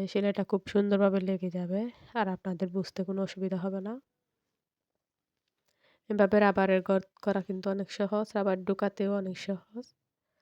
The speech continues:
তো যারা জানে না তারা এটা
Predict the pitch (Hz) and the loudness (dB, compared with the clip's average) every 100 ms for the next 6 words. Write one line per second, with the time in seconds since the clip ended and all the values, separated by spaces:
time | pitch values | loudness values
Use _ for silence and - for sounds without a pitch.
0 | _ _ _ _ _ _ - 190 180 175 | _ _ _ _ _ _ -2 2 4 4
1 | 180 180 180 180 180 - _ _ _ _ | 2 2 2 2 0 -4 _ _ _ _
2 | _ _ _ _ _ _ _ - - - | _ _ _ _ _ _ _ -20 -20 -20
3 | - _ _ 196 190 185 185 190 185 185 | -20 _ _ -2 0 2 0 -4 -2 -2
4 | 185 | -2